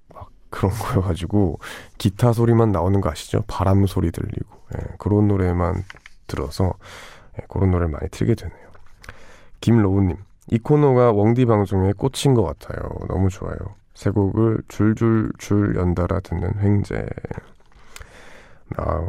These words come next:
감사합니다. 제가 이거를 다시 듣기로 들어봤거든요.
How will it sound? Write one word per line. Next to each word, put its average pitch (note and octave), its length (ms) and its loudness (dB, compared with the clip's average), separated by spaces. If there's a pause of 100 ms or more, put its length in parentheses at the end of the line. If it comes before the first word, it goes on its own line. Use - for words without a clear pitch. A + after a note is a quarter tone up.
감사합니다. - 720 -4 (480)
제가 A2 220 4 (240)
이거를 G2+ 440 2
다시 A#2+ 240 2
듣기로 A#2+ 760 4
들어봤거든요. G#2+ 640 2